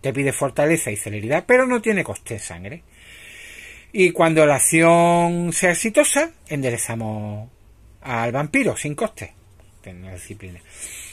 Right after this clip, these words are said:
Y a superior es un más uno a sigilo. Si esta acción es exitosa,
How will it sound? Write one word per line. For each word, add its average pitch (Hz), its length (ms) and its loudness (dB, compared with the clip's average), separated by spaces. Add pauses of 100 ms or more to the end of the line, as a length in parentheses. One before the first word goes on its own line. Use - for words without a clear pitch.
(160)
Y 254 160 2
a 220 100 4
superior 208 600 4
es 196 160 2
un 202 160 0
más 185 160 0
uno 208 180 0
a 180 40 -2
sigilo. 127 400 -6
Si 120 140 -8
esta 113 160 -6
acción 135 240 -6
es 147 60 -2
exitosa, 208 600 -2